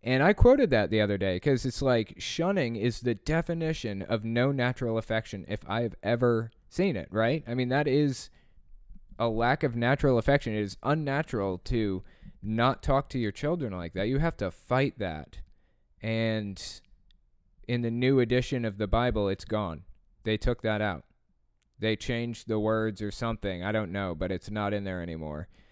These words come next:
And I just found that so fascinating. But any, and, oh, and as a side note, it is in other Bibles. No natural affection, those words, are in, like, the King James Bible and stuff. So that's actually what it translates to.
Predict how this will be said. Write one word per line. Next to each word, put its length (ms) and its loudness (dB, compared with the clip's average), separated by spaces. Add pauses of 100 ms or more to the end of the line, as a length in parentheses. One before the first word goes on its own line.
(120)
And 120 -2
I 100 4
just 200 0
found 280 2
that 160 2
so 280 2
fascinating. 760 -4 (640)
But 200 -10 (200)
any, 300 -6
and, 180 2
oh, 280 8 (320)
and 180 6
as 140 8
a 60 4
side 300 4
note, 300 2
it 180 6
is 240 4
in 360 2
other 300 8
Bibles. 640 4
No 300 4
natural 500 4
affection, 720 0
those 260 4
words, 540 0 (320)
are 180 8
in, 320 4
like, 260 0
the 100 -2
King 240 4
James 360 0
Bible 360 0
and 120 -8
stuff. 260 0
So 140 0
that's 240 4 (100)
actually 480 4
what 140 6
it 120 0
translates 680 -2
to. 300 -4